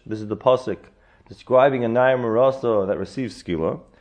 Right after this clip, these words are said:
And we dash a naira v'lo begeres, basula v'lo be'ula, marasa v'lo nesua. And what does nesua mean? Ilema nesua mamish, a regular standard nesua,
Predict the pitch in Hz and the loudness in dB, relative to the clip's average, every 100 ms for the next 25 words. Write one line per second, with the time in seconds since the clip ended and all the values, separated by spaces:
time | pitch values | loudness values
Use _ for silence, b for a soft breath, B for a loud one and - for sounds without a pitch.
0 | b b b b - 110 117 165 135 107 | b b b b -8 0 4 6 4 4
1 | 117 135 139 110 107 90 90 101 127 131 | 4 6 4 4 2 2 4 4 2 -4
2 | - 117 143 139 127 92 90 82 82 139 | -14 -6 -2 2 2 2 -2 -2 -4 0
3 | 143 131 123 B B B 107 113 151 156 | 4 4 2 B B B -2 4 4 4
4 | 139 113 117 110 95 104 78 76 - _ | 2 6 6 4 -2 -4 -4 -8 -16 _
5 | _ b b b - 98 127 123 131 151 | _ b b b -2 4 6 4 0 2
6 | 151 165 220 196 - _ b b - 113 | 4 4 2 0 -4 _ b b -4 2
7 | 151 185 160 135 170 170 175 226 175 165 | 4 4 2 2 4 6 6 6 4 2
8 | 151 - - 123 170 165 143 160 160 156 | 0 -8 0 4 6 4 0 2 4 4
9 | 143 131 - 110 98 104 | 2 0 0 0 0 0